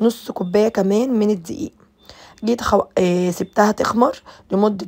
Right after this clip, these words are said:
نص ساعة، وجيت، آه، عملت الحشوة بتاعتنا، وهي عبارة عن معلقة كبيرة من السكر ومعلقة كبيرة من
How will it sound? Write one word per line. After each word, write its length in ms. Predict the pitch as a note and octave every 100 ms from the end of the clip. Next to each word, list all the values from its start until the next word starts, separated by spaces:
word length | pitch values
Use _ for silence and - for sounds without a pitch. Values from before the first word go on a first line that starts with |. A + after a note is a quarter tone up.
| G3
نص 260 | G#3 -
ساعة، 400 | F3+ G#3+ A3 C#4 - - _ -
وجيت، 500 | F#3+ A3 C#4 - - _ _ G3+
آه، 160 | F#3+
عملت 420 | F#3 F#3+ A3+ A#3
الحشوة 440 | G#3 F#3 G#3+ G#3 G#3
بتاعتنا، 460 | - - G#3 -
وهي 180 | G#3 G#3
عبارة 420 | G#3 F#3 G#3 G#3
عن 280 | G#3 G#3+ G#3+
معلقة 360 | F#3+ G3 G3+ -
كبيرة 360 | G3+ G3 G3
من 80 | F#3+
السكر 640 | F#3+ - - A#3 C4+ D4 - - - _
ومعلقة 560 | A3 A3+ A3+ A#3 - - _ _ -
كبيرة 380 | F#3+ G3+ G#3
من 320 | G3+ G3 G3